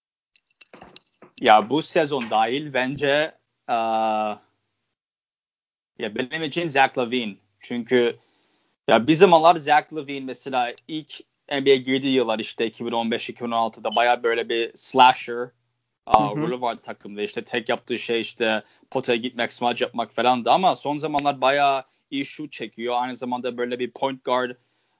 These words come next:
Speaker 1: aa, oynuyor şimdi Chicago için. Aynı zamanda ya Tobias'ın genç, o da bir, o da bir, aa, tabii ki ö-, önemli bir şey ama benim için bence böyle Zach LaVine'in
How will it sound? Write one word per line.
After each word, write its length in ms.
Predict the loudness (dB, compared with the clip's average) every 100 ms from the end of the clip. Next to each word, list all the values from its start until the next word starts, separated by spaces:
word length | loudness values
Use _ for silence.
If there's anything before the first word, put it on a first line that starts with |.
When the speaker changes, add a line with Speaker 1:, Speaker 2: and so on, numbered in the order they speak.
| -6
Speaker 1:
aa, 240 | 0 0
oynuyor 320 | 0 -6 -6 -8
şimdi 200 | -10 -12
Chicago 460 | -2 0 2 -2
için. 260 | -4 -4 -4 -6 _ _ _ _ _ _ _ _ _
Aynı 260 | 2 4 2
zamanda 680 | 0 2 2 2 2 2 -4 _ _ _ _ -20 -20 _ _ _ _ _ _ -10
ya 100 | -10
Tobias'ın 600 | -8 4 6 6 0 -8
genç, 340 | -4 -4 -6 -10
o 120 | -8
da 100 | -6
bir, 100 | -8 _ _ -6
o 120 | -4
da 100 | -4
bir, 60 | -8 _
aa, 280 | -2 0 -4
tabii 260 | -8 -8
ki 120 | -6 -6
ö-, 120 | -8 -8
önemli 280 | -6 -4
bir 100 | -2
şey 200 | 0 0
ama 260 | 2 2 0 -8 -20 _ 2
benim 200 | 2 0
için 340 | -4 -4 2
bence 460 | 2 2 2 2 2
böyle 360 | 2 2 2 -2 _ _ _ _ _ _
Zach 320 | 0 2 2
LaVine'in 500 | -2 -2 -4 -6 -10